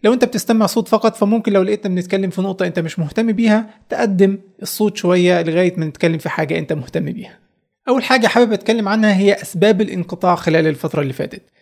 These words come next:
طبعًا الفئة المقربة من المتابعين ملاحظين إن إحنا خلال الشهور اللي فاتت ما كانش فيه فيديوهات كتير نشرت على القناة، كان نشاط القناة شبه متوقف، وده له عدة أسباب حابب أوضحها.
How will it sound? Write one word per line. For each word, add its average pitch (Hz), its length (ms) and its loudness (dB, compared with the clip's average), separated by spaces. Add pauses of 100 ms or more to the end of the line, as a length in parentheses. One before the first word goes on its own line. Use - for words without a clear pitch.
(120)
طبعًا 196 240 2
الفئة 220 300 2
المقربة 190 480 2
من 170 100 2
المتابعين 180 720 0
ملاحظين 196 520 2
إن 180 180 0
إحنا 185 280 2
خلال 175 300 0
الشهور 180 300 0
اللي 165 160 0
فاتت 175 360 -4
ما 165 80 -4
كانش 165 260 -4
فيه 175 440 0
فيديوهات 147 340 -2
كتير 175 400 -2 (160)
نشرت 170 360 0
على 139 140 0
القناة، 165 380 -2 (640)
كان 147 340 0
نشاط 170 300 -4
القناة 160 300 -4
شبه 160 300 2
متوقف، 156 480 0 (320)
وده 220 200 6
له 247 200 6
عدة 202 320 0
أسباب 190 300 4
حابب 180 320 2
أوضحها. 127 420 -4